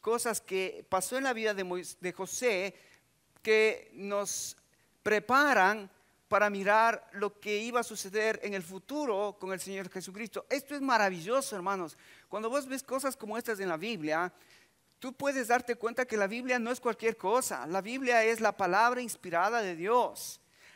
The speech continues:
Es la palabra que trae... Eh, eh, seguridad, convicción. Es la palabra en la que podemos confiar. Es la palabra que no tiene error.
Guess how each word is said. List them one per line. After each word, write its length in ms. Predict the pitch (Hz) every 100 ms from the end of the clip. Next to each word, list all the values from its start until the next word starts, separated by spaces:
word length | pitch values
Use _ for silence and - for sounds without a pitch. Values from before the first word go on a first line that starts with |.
| -
Es 140 | 214
la 100 | 233
palabra 640 | 240 196 175 202 254 254 247
que 180 | 202
trae... 500 | - 202 208 233 220 - _ _
Eh, 600 | 185 175 175 170 - - _
eh, 120 | 143 -
seguridad, 800 | - 220 185 180 170 208 226 185
convicción. 680 | 180 175 156 - 226 226 196
Es 100 | 214
la 140 | 240
palabra 300 | 208 220 233
en 60 | 208
la 80 |
que 100 | 196
podemos 420 | 180 175 214 233 -
confiar. 540 | 175 160 214 202 165
Es 100 | 220
la 140 | 240
palabra 320 | 226 226 247 220
que 100 | 214
no 160 | 214
tiene 380 | - 226 226 214
error. 540 | 185 180 233 233 147